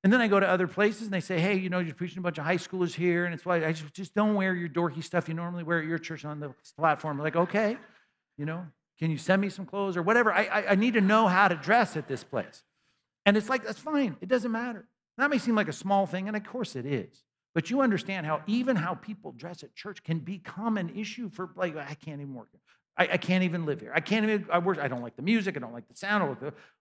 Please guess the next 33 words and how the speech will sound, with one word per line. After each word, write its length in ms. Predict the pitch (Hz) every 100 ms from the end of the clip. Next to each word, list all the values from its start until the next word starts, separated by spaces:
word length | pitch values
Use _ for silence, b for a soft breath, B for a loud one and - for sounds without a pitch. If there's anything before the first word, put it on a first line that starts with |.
| -
I 40 |
don't 100 | 113
like 80 | 135
how 100 | 113
long 200 | 135 160
the 60 |
sermons 400 | 131 233 233 226
are." 120 | 208 196
I 40 |
get 200 | 143 127
that. 120 | - _
I 100 | 170
understand, 500 | 202 202 - 202 170
but 160 | 143 165
we 200 | 165 202
need 240 | 202 196
to 80 | 185
flex. 720 | - - 196 160 - - - - _ _ _
We 100 | 135
need 160 | 131 135
to 60 | 113
flex. 440 | - 82 _ _ _ _ _ _ _ _ _ _
Because 200 | 117 110
there's 140 | 107 98
a 40 |
lot 200 | 120 147
of 80 | 139
things 460 | 147 139 156 - _ -
that 120 | 110
when 180 | 120 127
you're 160 | 127
at 60 | 123
Compass, 260 | 139 139